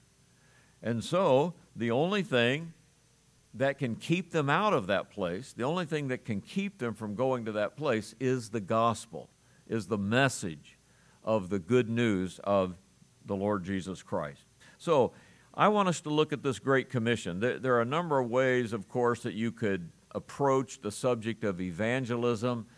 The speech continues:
from, uh, specifically how do we lead someone to Christ,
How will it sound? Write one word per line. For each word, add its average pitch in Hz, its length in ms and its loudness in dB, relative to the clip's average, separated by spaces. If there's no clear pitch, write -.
from, 101 500 -2
uh, 98 340 0
specifically 123 840 -4
how 123 200 4
do 123 80 -2
we 117 180 0
lead 117 300 -2
someone 117 480 -2
to 104 100 -2
Christ, 120 600 2